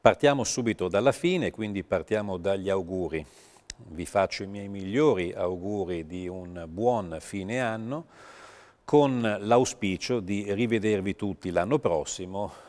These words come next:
ancora me lo auguro davanti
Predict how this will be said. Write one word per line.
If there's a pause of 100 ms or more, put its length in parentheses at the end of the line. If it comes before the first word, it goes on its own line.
(140)
ancora
me
lo
auguro
davanti